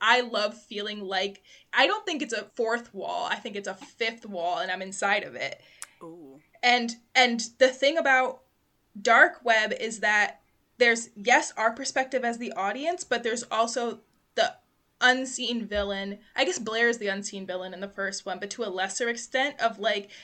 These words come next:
Speaker 1: because we know this is not his laptop and that everything he's doing is being observed, if not by one, by multiple people. And we, as an audience member, are placed in the position of being those multiple people and seeing everything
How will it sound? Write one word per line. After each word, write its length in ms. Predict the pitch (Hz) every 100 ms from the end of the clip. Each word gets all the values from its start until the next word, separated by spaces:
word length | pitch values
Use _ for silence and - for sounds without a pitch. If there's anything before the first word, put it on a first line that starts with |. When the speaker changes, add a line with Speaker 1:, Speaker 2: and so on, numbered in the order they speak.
| -
Speaker 1:
because 400 | - 240 277 269
we 140 | 302 294
know 260 | 233 233
this 260 | 226 202 202
is 140 | 226
not 440 | 208 185 185 214 -
his 260 | 208 196
laptop 680 | 175 180 196 - 247 277 349 _ - -
and 160 | - 226
that 160 | 214 -
everything 500 | 208 220 233 233 233
he's 260 | 233 220 175
doing 460 | 208 214 214 202 _
is 240 | 202 202
being 300 | 196 233 233
observed, 560 | 233 220 214 233 240 202
if 200 | 208 202
not 280 | 214 214 202
by 160 | 214 202
one, 400 | 196 180 208 233
by 160 | 202
multiple 640 | 190 190 175 233 247 294 294
people. 560 | - 320 339 370 440 466 - - - _ 247
And 260 | 233 226
we, 220 | 226 269 285 - -
as 200 | 226 233
an 80 |
audience 320 | 214 233 262 -
member, 200 | 233 226
are 120 | 208
placed 360 | - 214 233
in 60 | 233
the 80 | 233
position 460 | 233 196 208 254
of 200 | 214 202
being 360 | - 202 220 233
those 220 | 202 214
multiple 480 | 208 185 208 226 202
people 580 | 196 208 196 247 277 330 - _
and 180 | 233 214
seeing 640 | - - 247 233 220 220
everything 800 | 240 226 226 233 226 226 220 233